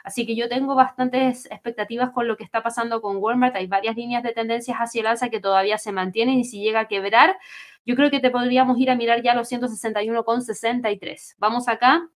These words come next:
Marco nos decía, "Gaby, te pregunto, ¿qué tanto puede bajar Meta Platforms en esta corrección?". A ver, Meta Platforms hoy día, claro, es que se cayó Threads. El otro día me...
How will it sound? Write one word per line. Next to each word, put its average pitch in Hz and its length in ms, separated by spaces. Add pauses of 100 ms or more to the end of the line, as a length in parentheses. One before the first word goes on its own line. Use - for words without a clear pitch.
(640)
Marco 240 420
nos 233 160
decía, 240 600
"Gaby, 254 300
te 262 100
pregunto, 247 400
¿qué 254 100
tanto 277 300
puede 247 160
bajar 254 300
Meta 247 280
Platforms 254 540
en 214 60
esta 233 220
corrección?". 208 680 (480)
A 202 160
ver, 220 240
Meta 233 340
Platforms 254 600
hoy 208 80
día, 226 260
claro, 233 300
es 185 160
que 190 160
se 190 160
cayó 202 280
Threads. 294 540
El 202 140
otro 233 240
día 262 180
me... 196 540